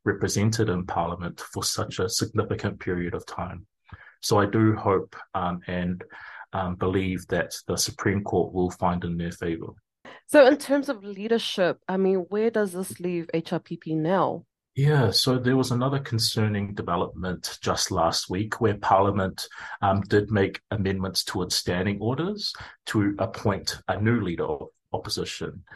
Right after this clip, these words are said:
Speaker 1: Um, basically, they introduced a rule that if a leader is suspended for longer than six months,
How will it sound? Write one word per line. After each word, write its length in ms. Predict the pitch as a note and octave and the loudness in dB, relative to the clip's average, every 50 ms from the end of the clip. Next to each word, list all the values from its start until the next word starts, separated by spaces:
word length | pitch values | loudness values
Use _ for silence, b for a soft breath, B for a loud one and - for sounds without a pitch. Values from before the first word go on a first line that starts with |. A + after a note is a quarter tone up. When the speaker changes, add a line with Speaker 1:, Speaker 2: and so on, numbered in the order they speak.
| B B B B | B B B B
Speaker 1:
Um, 240 | - G2 F#2+ F#2 F#2 | -2 0 0 0 2
basically, 540 | - G2 G#2 G2+ - - A2 - - G2 G2 | 2 2 4 4 2 -2 -2 -2 -2 -2 0
they 160 | - A#2 - | 0 -2 -2
introduced 640 | - - F#2+ G#2 - - A2 - F#2 F2+ - - - | -2 -4 -6 -4 -4 -6 -6 -4 -4 -6 -6 -4 -4
a 60 | F#2 | -4
rule 360 | F2+ - G2+ G#2+ A#2 A#2 A2 | -2 2 4 4 6 6 4
that 240 | G#2+ G2+ F2+ F2 - - - | 2 2 0 0 0 -2 -2
if 180 | F2 F2 - - - - - - | -2 -2 -4 -10 -18 -16 -6 -4
a 160 | F#2 F2 F2 | -2 -2 -2
leader 380 | F2 E2 F#2 F#2+ G2+ G#2 G2 | -2 -4 -4 -4 0 2 2
is 220 | F2+ - F#2 - - | 2 2 0 -4 -4
suspended 560 | - F2 - - - F#2+ F#2 F2+ F2+ F2+ F2+ | -4 -4 -4 -4 -4 -4 -4 -2 -2 -4 -6
for 400 | - - - - F#2 F2 F2 F2+ | -6 -10 -4 -2 0 0 0 0
longer 320 | F2+ F2 F2 F2+ F#2 F2+ F2 | 0 -2 -2 -2 -2 -2 -4
than 160 | E2+ F2 F2 | -4 -4 -4
six 360 | - - - F2+ - - - | -4 -2 -2 -2 -2 -4 -4
months, 460 | G#2+ G2+ B2 C#3+ C#3+ - - - - | -2 -2 -2 -2 -2 -4 -6 -6 -6